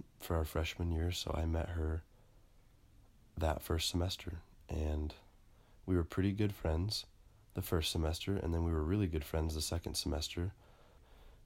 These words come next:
And she's mentioned that she had a crush on me and she would have been willing to go on a date, but I was a little bit of a rough-edged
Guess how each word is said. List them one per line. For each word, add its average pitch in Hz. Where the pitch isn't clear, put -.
And 76
she's 127
mentioned 107
that 80
she -
had 101
a 101
crush 87
on 80
me 76
and 76
she -
would 87
have 82
been 80
willing 78
to 76
go 76
on 73
a 67
date, 67
but -
I 80
was 85
a 85
little 85
bit 80
of 73
a 71
rough-edged 71